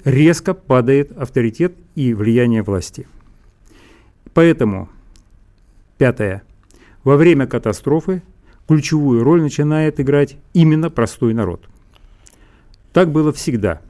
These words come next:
И у нас в тысяча девятьсот семнадцатом, и в Египте, и в других странах во время арабской весны.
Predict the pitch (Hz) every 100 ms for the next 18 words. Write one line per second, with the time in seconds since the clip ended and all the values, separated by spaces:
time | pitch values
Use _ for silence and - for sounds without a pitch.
0 | - - 180 135 123 101 - - 120 -
1 | 107 104 - 98 - 107 185 214 - 202
2 | 180 - _ - 135 120 107 - - -
3 | _ _ - - 104 113 120 151 196 -
4 | 190 190 - - - - - - 113 117
5 | 123 190 - 175 170 175 143 127 113 139
6 | 110 110 - 120 113 - -